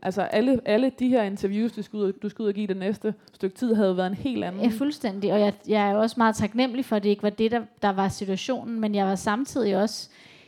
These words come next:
Speaker 2: helt fra starten meget fast besluttet på, at jeg ville udgive den bog, uanset hvad. Og uanset om jeg stadig selv havde været i behandling nu, så havde det været,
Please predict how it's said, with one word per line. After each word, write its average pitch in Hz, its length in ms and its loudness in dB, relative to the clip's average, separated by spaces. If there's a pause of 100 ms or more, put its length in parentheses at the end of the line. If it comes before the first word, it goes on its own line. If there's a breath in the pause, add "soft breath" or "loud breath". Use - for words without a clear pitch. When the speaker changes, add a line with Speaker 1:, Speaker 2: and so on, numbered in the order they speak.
(140)
Speaker 2:
helt - 240 0
fra 240 120 0
starten - 460 0
meget 214 400 4
fast 220 420 0
besluttet 254 420 -2
på, 220 240 2
at 196 200 0
jeg 196 100 -2
ville 202 180 -2
udgive 233 340 0
den 202 260 -4
bog, 208 380 2 (320 soft breath)
uanset 226 440 0
hvad. 190 280 2 (500 soft breath)
Og - 140 -10
uanset 247 500 4
om 202 180 -2
jeg 196 180 2
stadig 208 440 2
selv - 380 -4
havde 202 200 0
været 190 300 2
i 208 40 -2
behandling 196 460 -2
nu, 202 200 -2
så 220 180 -2
havde 202 220 2
det 196 140 -4
været, 196 360 0